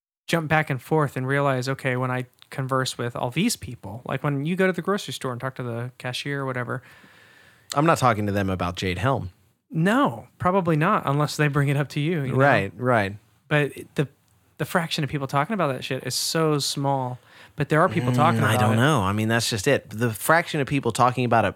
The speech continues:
Speaker 2: openly, publicly, is probably very small.
Speaker 1: Yeah.
Speaker 2: But I'm willing to bet there are,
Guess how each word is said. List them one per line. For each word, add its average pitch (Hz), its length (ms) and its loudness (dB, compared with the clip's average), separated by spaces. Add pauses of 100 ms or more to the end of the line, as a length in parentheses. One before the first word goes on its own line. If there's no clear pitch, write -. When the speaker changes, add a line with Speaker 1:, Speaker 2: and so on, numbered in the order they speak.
(120)
Speaker 2:
openly, 151 460 2
publicly, 156 680 0
is 131 280 2
probably 110 500 2
very 101 280 2
small. 101 400 -2 (160)
Speaker 1:
Yeah. 139 180 0
Speaker 2:
But 127 100 4
I'm 151 200 2
willing 170 340 2
to 131 60 2
bet 135 280 4
there 120 180 4
are, 113 200 2